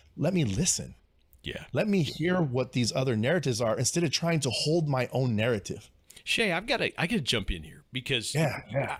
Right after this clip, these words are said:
Speaker 2: I, I think what you, where, where I'm fascinated with this, and, and forgive me for, for kinda stepping away from the spiritual. I don't wanna, I don't wanna to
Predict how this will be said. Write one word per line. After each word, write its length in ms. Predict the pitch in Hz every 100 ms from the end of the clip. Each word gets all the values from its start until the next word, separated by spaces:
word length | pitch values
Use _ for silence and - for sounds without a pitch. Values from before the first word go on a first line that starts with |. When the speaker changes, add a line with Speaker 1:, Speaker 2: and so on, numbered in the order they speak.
| -
Speaker 2:
I, 100 | 147 -
I 40 |
think 320 | - 285 277
what 220 | 156 156 139
you, 320 | 131 113 113 - - - - -
where, 320 | 131 156 185 -
where 180 | 156
I'm 180 | 160 226
fascinated 760 | - 156 123 - 98 78 71 - _ _ _ -
with 240 | 101 92
this, 300 | - 69 - - _ _ _ _ _ _ _ _ _ _ _
and, 200 | 131 127
and 160 | 139 127
forgive 480 | 139 135 170 247 165
me 140 | 143
for, 460 | 113 143 127 117 113
for 180 | - 113
kinda 340 | - 123 101 90
stepping 460 | - 131 120 113
away 220 | 98 95
from 160 | 85 82
the 60 | 76
spiritual. 460 | - 78 76 -
I 120 | - 131
don't 260 | 147 156
wanna, 300 | 151 123 104 -
I 60 | 123
don't 240 | 127 160
wanna 220 | 151 123 101 - _ _ -
to 320 | 127 104